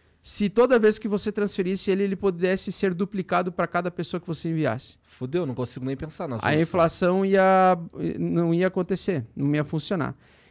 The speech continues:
Speaker 1: Então, por muitos anos, desde mil novecentos e noventa e quatro, surgiram vários, eh, pesquisadores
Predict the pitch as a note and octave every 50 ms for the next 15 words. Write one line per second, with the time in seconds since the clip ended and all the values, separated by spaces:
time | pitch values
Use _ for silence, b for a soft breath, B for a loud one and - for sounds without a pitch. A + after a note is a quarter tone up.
0 | b b b - D3 D3 G3+ G#3 G3+ - A3+ G#3 G#3 G#3+ A#3+ A#3 D4 A3+ F3 E3
1 | F3+ G3 G#3+ G#3 E3 D3 E3+ F#3 G3+ - G3+ G3 F#3+ F#3+ F#3+ - G3 F3 F#3 F#3+
2 | F3+ F3+ F#3 F#3 F#3+ F3+ - E3+ D#3+ F3 F3+ - F#3+ - - F3+ D#3 E3+ F3+ F#3+
3 | E3+ C#3+ D#3 D#3+ E3+ F#3+ G#3 F#3 - - - - b b b b b b b -
4 | C3+ C#3 C#3 C#3 - F3+ G3 - - - G3+ G3 G#3 F#3 D#3 C#3 D3 D3+ D#3+ F3
5 | F#3+ G3 F3+ - - - -